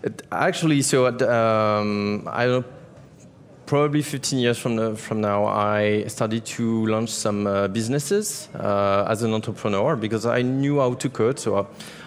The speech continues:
I, I create my first startups, and, and they pretty much all failed.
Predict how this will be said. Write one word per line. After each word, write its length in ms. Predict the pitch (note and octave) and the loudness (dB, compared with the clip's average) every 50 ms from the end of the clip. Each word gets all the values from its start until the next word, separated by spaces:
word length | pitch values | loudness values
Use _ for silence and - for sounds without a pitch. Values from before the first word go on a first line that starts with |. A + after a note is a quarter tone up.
| - - - | -18 -12 -4
I, 140 | - G#2+ A2 | -2 0 0
I 40 | A2+ | 0
create 300 | A2 - B2+ B2+ - - | 0 0 -2 0 0 0
my 160 | A2+ G#2+ G#2 | 0 0 0
first 320 | - - A#2+ A#2 A2+ A2 | -2 -2 -2 -2 -2 -2
startups, 640 | - - G#2+ F#2+ G2 G2+ C3 E3+ - - - - - - - - - - - - - - - - | -2 0 2 2 4 4 2 0 0 -4 -8 -8 -10 -14 -18 -18 -18 -18 -20 -20 -20 -20 -10 -2
and, 440 | G#2+ A2 A2 A2 A2+ A2+ A2+ G#2+ - | 0 2 2 2 2 0 0 -2 -2
and 280 | - - A2+ A#2 A#2+ G#2+ | -4 -4 -4 -4 -4 -2
they 120 | A2+ A#2+ | -4 -4
pretty 220 | A2+ - B2+ A#2 A2+ | -2 0 -2 0 0
much 200 | A2+ A2 - B2 | 0 -2 -2 -2
all 140 | A2 G#2 | -2 -2
failed. 360 | G2+ - - G2 G#2 B2+ D3 | -2 -2 -2 -2 0 -2 -4